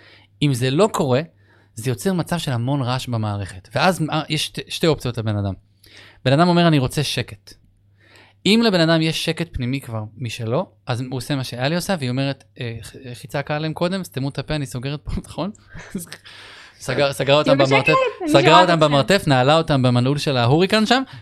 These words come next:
Speaker 1: וחזרה.
Speaker 2: בדיוק.
Speaker 1: זהו, והיא צריכה את השקט. את מייצרת שקט אחר. את לא יכולה בשקט בוואקום, את מייצרת רעש רקע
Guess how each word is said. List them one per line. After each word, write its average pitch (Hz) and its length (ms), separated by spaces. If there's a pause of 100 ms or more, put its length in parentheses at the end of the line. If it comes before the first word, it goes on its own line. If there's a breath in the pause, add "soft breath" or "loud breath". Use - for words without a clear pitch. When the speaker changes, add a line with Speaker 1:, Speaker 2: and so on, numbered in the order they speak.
(100)
Speaker 1:
וחזרה. 123 360 (140)
Speaker 2:
בדיוק. 180 360 (120)
Speaker 1:
זהו, 113 280
והיא 147 320
צריכה - 160
את - 60
השקט. - 420 (680 loud breath)
את 202 80
מייצרת 160 400
שקט 143 300
אחר. 110 220 (120)
את 123 120
לא 156 80
יכולה 156 380
בשקט 127 460
בוואקום, 110 520 (760)
את 147 80
מייצרת 151 460
רעש 127 340
רקע 107 260